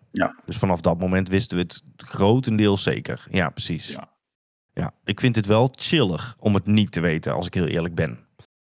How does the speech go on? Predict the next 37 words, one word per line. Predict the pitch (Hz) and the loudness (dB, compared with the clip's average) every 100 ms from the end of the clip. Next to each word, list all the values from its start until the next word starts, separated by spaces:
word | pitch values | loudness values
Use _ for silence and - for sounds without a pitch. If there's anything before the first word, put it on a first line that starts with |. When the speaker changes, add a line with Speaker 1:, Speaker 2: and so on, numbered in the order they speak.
| - | -2
Speaker 2:
Omdat | 107 110 110 | 2 2 0
je | |
dan, | 101 98 | 2 4
Speaker 3:
Ja, | 120 | 2
ik | - | 2
ook. | 117 - - - | -2 -4 -14 -2
Speaker 2:
omdat | 110 120 117 | 2 2 2
je | |
dat | 110 107 | 2 2
niet | 117 - | -2 0
als | 113 110 | -2 0
mu-, | 107 107 107 - - - | 0 0 0 -6 -20 -18
munitie | 101 107 110 120 - 110 | -8 -4 -2 -2 -2 0
gaat | 110 107 | 0 0
gebruiken | 107 95 104 110 104 104 104 - | -2 0 2 2 2 4 4 4
en, | 101 101 | 0 -2
en, | 82 101 95 | -2 -4 -4
en | 101 98 - - - | -4 -4 -6 -12 -10
daar, | - 104 104 101 - - - | 0 2 2 0 -10 -16 -14
eh, | 95 104 104 98 87 | -4 0 2 2 0
een | 95 | -2
half | 101 107 120 | -2 0 0
uur | 110 | 0
lang | 101 107 120 | 0 2 4
in | 107 | 4
zitten | 95 95 | 2 0
staren | - 131 95 117 107 | -2 -2 2 2 4
van | 113 110 | 4 4
in | 110 | 4
aflevering | 104 117 113 120 | 4 4 4 2
één | 117 127 | 4 4
zat | 117 107 | 2 2
die | 110 | 0
op | 107 | 2
die, | 113 127 | 4 4
maar | 113 101 | 4 4
dat | 107 | 0